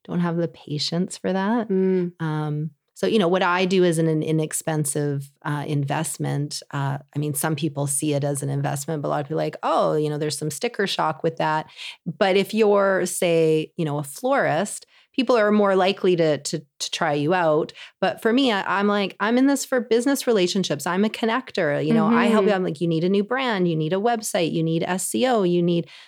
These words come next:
Speaker 1: headshots, you need insurance, you need a will, you need power of attorney." I know people. And so I love to network because
Speaker 2: Mm.
Speaker 1: I love to connect people. And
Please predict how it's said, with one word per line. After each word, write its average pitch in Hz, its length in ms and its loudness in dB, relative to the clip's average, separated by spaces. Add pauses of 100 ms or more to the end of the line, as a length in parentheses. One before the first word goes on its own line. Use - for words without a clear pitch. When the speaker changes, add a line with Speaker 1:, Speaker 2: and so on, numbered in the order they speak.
(200)
Speaker 1:
headshots, 196 760 0
you 190 80 2
need 208 320 4
insurance, 233 720 2
you 196 80 0
need 208 220 2
a 220 80 4
will, 262 380 2
you 196 100 2
need 202 200 0
power 214 200 -2
of 208 60 0
attorney." 220 360 -4
I 226 240 -2
know 220 360 2
people. 190 480 -2
And 160 180 -2
so 170 220 -2
I 180 320 0
love 151 540 0
to 165 100 -6
network 196 440 -2
because 180 240 -2
Speaker 2:
Mm. 214 220 4
Speaker 1:
I 175 320 2
love 160 340 0
to 165 120 -6
connect - 360 -8
people. 160 400 -4 (800)
And 196 320 0